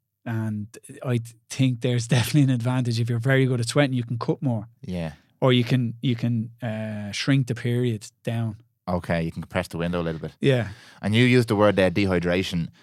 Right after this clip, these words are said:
Speaker 2: Would you class this as dehydration, like,
Speaker 1: Oh.
Speaker 2: this, this weight loss process, that, that they're dehydrated?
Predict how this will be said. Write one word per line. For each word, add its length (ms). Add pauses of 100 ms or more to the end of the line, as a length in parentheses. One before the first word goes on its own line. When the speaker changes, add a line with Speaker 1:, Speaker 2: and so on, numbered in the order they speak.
(260)
Speaker 2:
Would 200
you 100
class 360
this 240
as 180
dehydration, 680
like, 100
Speaker 1:
Oh. 40
Speaker 2:
this, 140
this 220
weight 140
loss 140
process, 340
that, 220
that 140
they're 120
dehydrated? 520